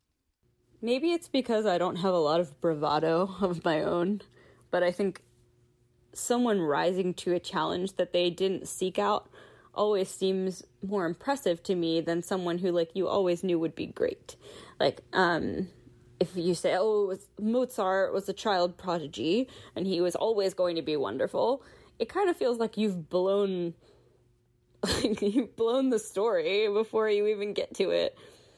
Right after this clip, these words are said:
Um, I think, like, uh, I like to ask people when I meet them as a sort of personality insight, which is silly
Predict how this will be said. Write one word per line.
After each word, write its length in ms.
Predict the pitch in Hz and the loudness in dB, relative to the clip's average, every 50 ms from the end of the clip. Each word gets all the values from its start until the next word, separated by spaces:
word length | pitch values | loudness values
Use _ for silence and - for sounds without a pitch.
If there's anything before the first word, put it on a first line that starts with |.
| - - - | -20 -18 -8
Um, 500 | - 185 196 190 185 180 185 185 185 196 196 - _ _ _ _ _ _ _ _ _ _ _ _ _ - | -4 0 2 2 2 0 0 -2 -4 -6 -8 -8 _ _ _ _ _ _ _ _ _ _ _ _ _ -2
I 120 | 202 208 226 | 0 0 2
think, 320 | - 240 233 208 - - - _ _ - _ _ _ _ _ _ _ - _ _ - | 0 0 -2 -2 -6 -8 -16 _ _ -20 _ _ _ _ _ _ _ -20 _ _ 0
like, 300 | 202 196 185 - - - _ _ _ _ _ _ _ _ _ _ _ _ _ _ _ _ _ _ _ _ _ _ _ _ _ _ _ _ _ - - | 2 2 2 0 -2 -20 _ _ _ _ _ _ _ _ _ _ _ _ _ _ _ _ _ _ _ _ _ _ _ _ _ _ _ _ _ -2 0
uh, 340 | 208 202 196 185 170 - - | 2 2 2 2 0 -2 -2
I 140 | - 143 208 | 0 2 2
like 180 | 226 240 247 - | 2 2 2 0
to 80 | 226 | 0
ask 280 | - 170 185 - - - | 0 0 -2 -2 -4 -2
people 560 | 190 180 - - - 165 165 170 185 190 202 | -2 -2 0 2 2 2 4 4 4 2 2
when 160 | 196 165 156 | 2 2 0
I 60 | - 170 | 0 0
meet 240 | 165 165 170 165 - | 0 0 -2 -2 -2
them 260 | - - - 101 104 | -4 -4 -2 -2 -2
as 120 | - - | -2 0
a 80 | 151 160 | 0 -2
sort 220 | - - 165 170 | -2 0 0 2
of 240 | 175 156 156 170 - - - | 2 0 -2 -4 -12 -20 -14
personality 920 | - - 185 180 - - 185 175 160 170 - - - 147 151 165 170 175 - _ _ _ - - - - _ _ _ _ - - - - | -4 -2 -2 -2 0 0 0 0 2 2 2 2 2 0 0 0 -2 -2 -4 _ _ _ -20 -20 -20 -20 _ _ _ _ -20 -14 -4 -2
insight, 580 | 185 170 165 - - - - - 190 - - - 254 214 - - - - _ - - - _ - 196 - | -2 -2 -2 0 0 2 2 4 2 2 0 -2 -8 -10 -12 -16 -20 -20 _ -20 -20 -20 _ -20 -18 -8
which 220 | - - 185 - | -6 -6 -4 -2
is 100 | - 175 | -4 -4
silly 560 | - - - 170 - - - - 220 262 262 | 0 2 2 2 2 2 2 2 2 2 0